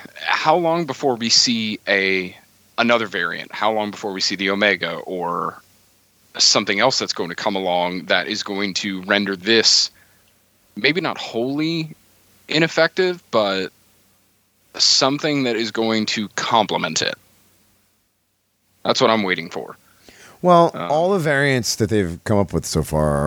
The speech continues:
Speaker 2: are all named after brainwaves.
Speaker 1: That is true.
Speaker 2: Yeah. So,
Speaker 1: That is
Speaker 2: who
Speaker 1: true.
Speaker 2: knows?
Speaker 1: And this variant supposedly, and like you said, Johnny, uh, California is now, you know,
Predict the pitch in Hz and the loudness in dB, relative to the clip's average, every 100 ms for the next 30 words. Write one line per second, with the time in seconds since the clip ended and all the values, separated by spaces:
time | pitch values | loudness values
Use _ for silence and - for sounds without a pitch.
0 | 82 - 85 85 82 82 82 - 87 87 | 0 0 2 4 4 2 2 0 2 2
1 | 85 85 - 76 71 78 76 58 50 - | 2 2 0 -2 2 2 2 -2 -4 -6
2 | - _ _ _ _ _ _ _ _ _ | -8 _ _ _ _ _ _ _ _ _
3 | _ _ _ _ _ _ _ - 131 139 | _ _ _ _ _ _ _ 0 0 2
4 | - 156 104 - - 64 58 57 - - | -2 -6 -8 -10 -12 -8 -8 -10 -18 -20
5 | _ _ _ _ _ _ - - - 101 | _ _ _ _ _ _ -14 -8 -4 -4
6 | 107 95 78 69 69 - 104 107 104 90 | -2 0 2 2 -2 -4 0 0 -4 -8
7 | 95 123 - 123 123 120 110 - - - | -6 -4 -2 0 2 0 -2 -8 -6 -4
8 | 120 120 117 113 107 113 110 110 - 117 | -2 -2 -2 -4 -4 -4 -4 -4 -2 -2
9 | 107 98 123 117 113 113 110 104 98 101 | -2 -8 -2 -2 0 -2 0 0 0 0
10 | 92 98 95 - 113 95 110 104 98 95 | 0 -2 -2 0 -2 0 -4 -2 -2 -2
11 | 98 92 92 - 98 87 | 0 0 -2 -2 -2 -2